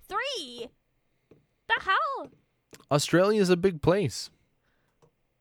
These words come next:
Speaker 1: I forget how big. That's G M T plus ten. Okay.
Speaker 2: Yeah, but is that
Speaker 1: U T C and
Speaker 2: like,
Speaker 1: G M T are the
Speaker 2: is
Speaker 1: same
Speaker 2: that
Speaker 1: thing,
Speaker 2: like,
Speaker 1: so.
Speaker 2: uh,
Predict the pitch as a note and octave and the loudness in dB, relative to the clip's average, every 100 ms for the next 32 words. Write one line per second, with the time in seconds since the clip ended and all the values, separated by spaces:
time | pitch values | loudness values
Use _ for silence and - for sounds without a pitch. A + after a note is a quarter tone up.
0 | _ _ _ _ C4 B3 B3 A#3 A3 G3+ | _ _ _ _ -20 -18 -18 -18 -16 -18
1 | - - - _ _ _ - B3+ - A3 | -18 -20 -20 _ _ _ -10 -10 -10 -16
2 | G#3+ C4 D#4 C#4+ D4+ - B3 A#3+ - - | -12 -8 -8 -8 -12 -12 -10 -10 -12 -16
3 | A3+ E3+ - - - - - - - - | -14 -14 -14 -20 -20 -20 -20 -20 -20 -18
4 | - A3+ - E3+ - - - _ _ _ | -12 -12 -10 -12 -12 -20 -20 _ _ _
5 | - D#3 C3 B2 B2 C3+ C3+ C3+ C#3 A#2+ | 0 2 2 0 0 2 2 2 2 0
6 | - C4+ B3+ A#3+ G#3 B2+ A#2 C3+ C3 C3 | -4 -6 -8 -10 -4 -2 2 4 4 2
7 | B2+ A2+ C3+ B2+ B2 A#2+ A#2 A2+ A2 | 0 0 2 2 2 2 0 0 -2